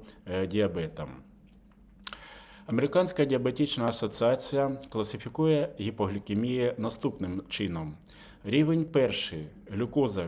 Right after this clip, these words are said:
концентрація від трьох мілімоль на літр до три і дев'ять десятих мілімоль на літр. Рівень другий. Глюкоза менше три і нуль мілімоль на літр.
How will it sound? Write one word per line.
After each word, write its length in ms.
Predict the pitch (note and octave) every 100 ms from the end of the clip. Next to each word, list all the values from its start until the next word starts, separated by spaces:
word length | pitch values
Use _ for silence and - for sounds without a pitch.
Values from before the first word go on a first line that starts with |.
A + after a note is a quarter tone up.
| -
концентрація 840 | G#2+ G2+ G#2 G#2+ A2 G2 - G2+ F#2+
від 180 | G#2
трьох 300 | - A2 A2
мілімоль 400 | B2+ B2 B2+ B2
на 180 | A#2+ B2
літр 420 | B2 C3 C3 B2
до 440 | F2+ F#2+ G2 F2+ -
три 300 | - A2+ A#2+ -
і 100 | G#2+
дев'ять 340 | C3 C3 F#2
десятих 540 | F2 - F#2+ F2 -
мілімоль 360 | F2+ F#2 F#2+ F#2+
на 200 | F2 F2+
літр. 400 | E2+ D#2+ - - - - - - - -
Рівень 320 | A2 C3+ E3+
другий. 540 | D#3 D#3+ D3 A#2+ A#2+ A#2+ G#2
Глюкоза 680 | G2+ G2+ B2+ B2 B2 A#2+ A#2 -
менше 680 | F#2+ A2 G#2 G2+ G2 F#2 F#2+ -
три 180 | G#2 G2+ -
і 100 | G2
нуль 240 | G2 G#2 A#2 - -
мілімоль 420 | A2 G#2+ G#2+ A2+
на 200 | A2 A2
літр. 400 | G#2+ G#2 G#2+ G2